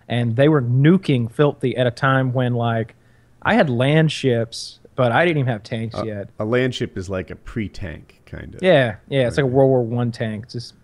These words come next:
Speaker 1: a bullshit thing. But in that game, it's very, it crushes everything before it that
Speaker 2: Mm-hmm.
Speaker 1: comes before it. It, it's, uh, it's pretty powerful. But yeah, I was glad that that game was over. We played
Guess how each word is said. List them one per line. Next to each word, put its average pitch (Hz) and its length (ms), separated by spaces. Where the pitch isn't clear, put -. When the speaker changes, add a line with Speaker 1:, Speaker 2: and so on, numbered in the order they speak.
Speaker 1:
a 120 80
bullshit 120 520
thing. 113 220
But 123 140
in 120 80
that 135 200
game, 127 140
it's 110 100
very, 135 260
it 131 100
crushes 175 420
everything 131 640
before 120 420
it 101 100
that 120 80
Speaker 2:
Mm-hmm. 98 60
Speaker 1:
comes 117 240
before 107 380
it. 107 120
It, 117 80
it's, 113 220
uh, 104 180
it's - 100
pretty - 200
powerful. 110 500
But 101 260
yeah, 127 200
I 143 40
was 160 120
glad 160 280
that 139 80
that 135 120
game 135 180
was 123 120
over. 135 300
We 143 140
played 127 300